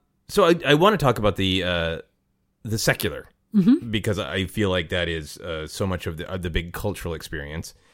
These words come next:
Speaker 1: Um, and I think it's undeniably tied to consumerism. Um,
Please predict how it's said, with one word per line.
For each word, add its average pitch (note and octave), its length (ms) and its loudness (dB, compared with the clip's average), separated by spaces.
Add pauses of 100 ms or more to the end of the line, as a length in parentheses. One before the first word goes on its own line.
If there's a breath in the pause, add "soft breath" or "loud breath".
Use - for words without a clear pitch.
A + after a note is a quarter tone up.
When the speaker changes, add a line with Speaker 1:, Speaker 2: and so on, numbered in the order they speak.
(200)
Speaker 1:
Um, E2 360 -8
and G2 80 -8
I F#2 60 -4
think E2+ 160 -6
it's E2+ 220 -10
undeniably G2 680 -2
tied D#2+ 320 -6
to D2 260 -6
consumerism. D#2+ 840 -6
Um, D2 360 -12